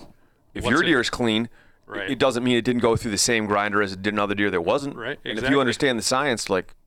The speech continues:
Speaker 2: But
Speaker 1: man.
Speaker 2: more so than that, the, you know, the, the bone saws, you know, the meat
Speaker 1: Right.
Speaker 2: saws and things like that. Like, you know, I laugh because <laughs> the first time I took a deer in for C W D testing, I went to a D N R station.
Speaker 1: Right.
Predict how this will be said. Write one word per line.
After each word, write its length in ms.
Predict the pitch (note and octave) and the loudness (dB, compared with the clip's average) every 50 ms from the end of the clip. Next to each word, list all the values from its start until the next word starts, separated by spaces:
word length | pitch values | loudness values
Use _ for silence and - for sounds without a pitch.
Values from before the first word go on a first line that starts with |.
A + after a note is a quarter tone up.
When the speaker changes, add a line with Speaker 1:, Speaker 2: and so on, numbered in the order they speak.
| _ | _
Speaker 2:
But 120 | - G2+ A#2 | -8 -4 -2
Speaker 1:
man. 100 | C3+ A2+ | -2 0
Speaker 2:
more 160 | F#2+ C3+ C3+ | 0 0 -2
so 240 | A#2+ - - C3+ B2+ | -2 -2 -2 -2 -2
than 80 | A#2+ A2+ | -2 -2
that, 220 | A#2+ C#3 D#3 - | -2 -2 -4 -4
the, 60 | - G#2+ F#2 - - | -8 -12 -14 -16 -14
you 100 | C3+ A#2+ | -10 -8
know, 120 | A2 G#2+ G2+ | -8 -8 -8
the, 80 | G2 F#2+ - - - - - - - - | -10 -12 -14 -18 -20 -20 -20 -20 -20 -20
the 80 | A2 | -20
bone 400 | F#2+ F#2+ G2+ - G2+ A#2 D#3 F#3 | -20 -20 -16 -12 -8 -6 -6 -4
saws, 460 | - - A#2+ G2 F2+ F#2 - - - - | -2 -2 -2 -2 -2 -4 -6 -10 -12 -10
you 60 | A#2 | -10
know, 100 | G#2+ G#2 | -8 -8
the 80 | G2+ G#2 | -8 -4
meat 140 | A2 A#2 | -2 -2
Speaker 1:
Right. 120 | - A#3 C3+ | 0 0 0
Speaker 2:
saws 360 | - D3 C3 C3 C3+ C3 B2+ | 0 0 0 0 0 -2 -4
and 120 | B2 G#2+ | -6 -6
things 220 | G2 B2 A#2 A2 G#2+ | -4 -4 -4 -4 -4
like 160 | A2 G2 F#2+ | -4 -4 -4
that. 220 | - A#2 B2 C#3 | -4 -4 -4 -4
Like, 220 | - A2+ G2 - - - - - - - _ _ _ - | -4 -6 -6 -6 -8 -14 -20 -20 -20 -20 _ _ _ -10
you 60 | C#3+ | -4
know, 100 | C3+ C3 | -2 0
I 100 | C3 C3 | 0 0
laugh 380 | B2+ B2 B2 C#3+ F3 E3+ - | 0 0 0 0 0 -2 -4
because 300 | - C#3 - C#3 - - | -6 -6 -4 -2 -2 0
<laughs> 320 | - F#3 E3+ - - - - | 0 -2 -2 -4 -8 -14 -14
the 80 | - | -14
first 260 | D#3+ - E3+ D3+ - - | -10 -6 -4 -4 -2 -2
time 160 | D3 C#3+ C3+ | -2 -2 -2
I 60 | A#2 | -2
took 180 | - - C3+ - | -4 -4 -4 -4
a 60 | B2 | -6
deer 260 | A2+ A2+ B2 C3 B2+ | -4 -2 0 0 0
in 60 | B2 | 0
for 120 | A2 A#2+ A#2+ | -2 -4 -4
C 200 | - - B2+ B2 | -4 -4 -2 -2
W 260 | B2 A#2+ A2 A2+ A2+ | -2 -2 -2 -4 -6
D 100 | B2 D3 | -6 -6
testing, 360 | C#3 - A#2+ G#2+ - A2 G#2+ | -4 -4 -4 -4 -4 -4 -4
I 20 | |
went 160 | G#2 G#2+ G#2 G2 | -4 -4 -4 -2
to 80 | A#2 A2+ | -2 -2
a 40 | |
D 160 | A2 A2 A2+ A2 | -2 0 -2 0
N 80 | A2+ | 0
R 160 | A2 G#2 G2+ | 0 -2 -2
station. 440 | - - - G#2 G2+ - - A#2+ A2 - - - - - - - | -4 -4 -6 -6 -6 -6 -8 -8 -10 -14 -18 -20 -20 -20 -8 -4
Speaker 1:
Right. 300 | A#2 G#2+ G2 F2+ - | -2 0 0 0 -2